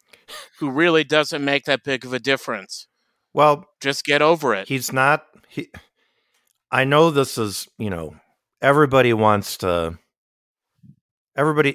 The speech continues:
Speaker 2: i-, if you're a fan, you, you, you can't stand to watch this terrible baseball. And it, it, yes, it's very painful, but, I mean, there are so many injuries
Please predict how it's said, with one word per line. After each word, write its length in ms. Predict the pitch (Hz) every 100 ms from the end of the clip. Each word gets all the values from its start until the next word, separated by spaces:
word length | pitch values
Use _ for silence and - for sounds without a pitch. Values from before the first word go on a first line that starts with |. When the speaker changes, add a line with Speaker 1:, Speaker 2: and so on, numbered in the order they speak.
| 131
Speaker 2:
i-, 140 | 131 135
if 180 | 131
you're 120 | 165 139
a 40 |
fan, 500 | - 156 147 143 135
you, 180 | 113 104
you, 180 | - 104 -
you 100 | -
can't 320 | - - 120 110
stand 440 | - 110 104 101
to 120 | 113
watch 460 | 90 92 90 - - _ _ _ _ _
this 260 | 104 - - _
terrible 680 | - 113 98 95 90 85 85 - _ _ _ _ _ _ _ _ _ _
baseball. 640 | - 101 - - 92 87 85
And 100 | 90
it, 220 | 92 95
it, 140 | 98 -
yes, 320 | 104 85 -
it's 140 | -
very 280 | - 107 104
painful, 560 | - 107 101 92 - 80
but, 240 | 92 82
I 500 | - _ _ _ _
mean, 320 | 107 92 82 - _ _ _
there 220 | - 117 110
are 60 |
so 380 | 101 - - 139
many 260 | 139 127 104
injuries 800 | 110 110 104 95 92 95 -